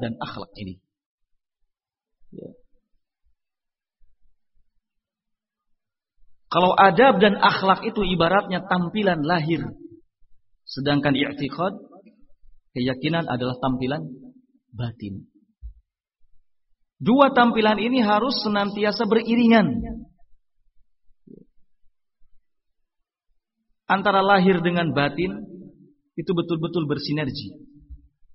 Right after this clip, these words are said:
Cocok, sejalan. Maka para salaf ahlu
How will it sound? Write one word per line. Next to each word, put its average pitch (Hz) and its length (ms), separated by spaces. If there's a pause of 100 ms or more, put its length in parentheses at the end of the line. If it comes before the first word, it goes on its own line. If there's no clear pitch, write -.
(2750)
Cocok, 226 380 (2000)
sejalan. 190 640 (3250)
Maka 117 320
para 214 160
salaf 247 320
ahlu 214 240